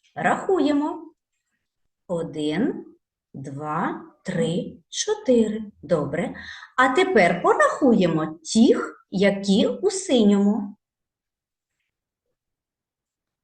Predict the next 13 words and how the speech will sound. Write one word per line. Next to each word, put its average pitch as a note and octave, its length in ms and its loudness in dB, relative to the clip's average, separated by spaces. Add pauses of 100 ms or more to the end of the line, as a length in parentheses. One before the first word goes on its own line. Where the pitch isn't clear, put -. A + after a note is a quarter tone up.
(460)
Скільки - 560 -2
ви C4 120 6
нарахували A#3+ 720 2
сніговичків B3 840 -4
у B3+ 40 -2
синіх F#3 420 -6
капелюшках? G#3+ 880 -8 (760)
Так, D#4 500 2 (300)
також G#3 640 2
чотири. F#3+ 880 -2 (1300)
А C#4+ 100 2
яких A4+ 640 6
більше, F#3+ 760 2